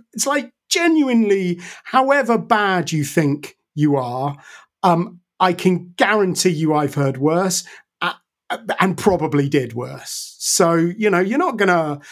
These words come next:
you're not gonna upset me or worry me or offend me with your behavior. Like, I,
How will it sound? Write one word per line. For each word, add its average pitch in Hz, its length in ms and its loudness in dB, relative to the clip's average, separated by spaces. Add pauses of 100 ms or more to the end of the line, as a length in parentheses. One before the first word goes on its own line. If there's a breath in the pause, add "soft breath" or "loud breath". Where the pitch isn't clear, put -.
(300 loud breath)
you're 233 200 2
not 294 120 0
gonna 214 160 4
upset 202 480 0
me 175 160 6
or 156 100 -2
worry 180 420 2
me 156 180 2
or 143 180 2
offend 196 580 0
me 123 180 0
with 127 140 -4
your 135 140 -2
behavior. 127 680 -2 (240)
Like, 190 240 0
I, 202 220 2